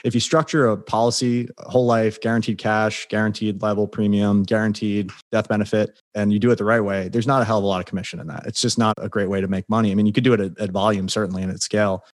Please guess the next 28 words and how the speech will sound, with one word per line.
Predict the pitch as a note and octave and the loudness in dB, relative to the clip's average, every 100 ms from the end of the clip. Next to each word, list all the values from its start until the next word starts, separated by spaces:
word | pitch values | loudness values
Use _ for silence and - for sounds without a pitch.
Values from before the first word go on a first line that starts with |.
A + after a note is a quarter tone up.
| - | -4
but | G#2+ | -2
it's, | G#2 - - - _ | 0 -2 -4 -6 _
it's | - | -2
not | A#2 A#2 | 2 2
as | A2+ G#2+ G2+ - - - | 2 2 0 -2 -6 -10
sexy | - B2+ - A2+ G#2 | -2 -2 -2 -2 -2
as | F#2 | -2
selling, | - G2+ G2 | -2 -2 -2
like, | F#2+ F#2 | -4 -4
I | G#2+ | -2
U | G2+ G2 | 0 0
Ls | F#2+ F#2+ G2 | 0 0 -2
and | F#2+ | -2
all | F#2+ | -4
these | F#2+ | -4
other | F#2+ | -4
things, | F#2 C#3 A#2 | -2 0 0
which, | G#2+ G2 - - _ _ | 0 -4 -8 -20 _ _
you | A#2 | -2
know, | G2+ F#2+ | 0 0
unfortunately | G#2 B2 C3 A2 | 0 0 0 0
are | G2 | -2
very | G2 | -2
risky | F#2 A2 - G#2+ G#2 | 0 -2 -2 -2 -2
and, | F#2 F2+ | -2 -6
and | F#2+ F#2+ | -8 -8
kind | - G#2 | -4 -2
of | G2 - | -2 -6